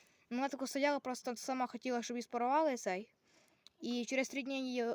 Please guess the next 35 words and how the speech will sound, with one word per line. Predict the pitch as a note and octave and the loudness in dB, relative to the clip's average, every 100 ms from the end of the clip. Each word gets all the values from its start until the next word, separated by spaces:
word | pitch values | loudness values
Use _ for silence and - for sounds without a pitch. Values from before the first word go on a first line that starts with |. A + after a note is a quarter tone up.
| - | -4
я | G#3 A#3+ | -2 0
її | B3 A#3+ | 2 0
знов | A#3+ A3 | -2 -2
кинув | B3+ A#3 | -2 0
до | A3 | -2
кроля, | G#3+ B3 D4 G4+ G4 - _ _ _ | -4 2 4 4 -2 -14 _ _ _
і | A#3 A#3 | -2 -2
вона | A#3+ C4+ | 2 2
вже | C4+ | 0
почала | C4 A#3 C4 | -4 0 0
трохи | B3+ B3 | 0 -4
тікати, | A3+ A3+ C#4 D4+ | -6 2 2 2
і | B3+ | -2
це | B3+ | -4
значить, | B3 C4 | -4 -6
що | - B3+ | -6 -4
вона | B3 | -6
спарована. | - A#3 G3 F#3+ F#3 A3 _ _ _ _ _ _ _ _ | -2 2 2 2 -4 -10 _ _ _ _ _ _ _ _
Так | - A#3+ | -4 -2
що, | - | -2
друзі, | B3 B3+ B3+ | -2 -2 0
мені | B3+ | -2
цікаво, | A3+ A#3 B3+ A#3+ | -4 2 4 4
які | A3+ | 0
будуть | B3 A#3 | -4 -4
від | A3+ | -2
неї | B3 A#3 | 0 0
кровнятка, | A#3+ B3 C#4 - A3 | 0 0 0 0 0
бо | A3+ A3 | 0 -2
того | - A#3 B3 | -2 0 4
разу, | A#3+ A#3 | 4 2
як | A3+ | 0
я | |
її | A#3 A#3 | 2 2
купив, | A3+ C#4 D#4+ F#4+ | 2 6 6 4